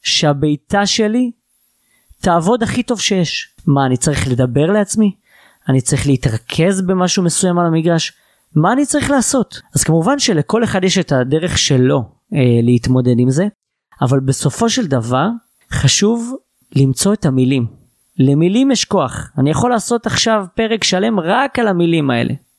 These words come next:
אבל כדי להתרכז באמת בכאן ועכשיו, אתם צריכים למצוא מילה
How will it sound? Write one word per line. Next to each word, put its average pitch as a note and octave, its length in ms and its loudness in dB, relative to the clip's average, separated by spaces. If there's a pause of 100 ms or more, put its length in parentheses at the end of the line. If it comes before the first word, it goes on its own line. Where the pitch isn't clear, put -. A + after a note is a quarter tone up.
(280)
אבל B2 520 2 (760)
כדי D#3 360 0
להתרכז D#3 500 0
באמת C3+ 540 -2 (240)
בכאן C#3 360 0
ועכשיו, C#3 460 0 (640)
אתם C3 220 2
צריכים G3 300 0
למצוא D3 400 2
מילה C3+ 400 2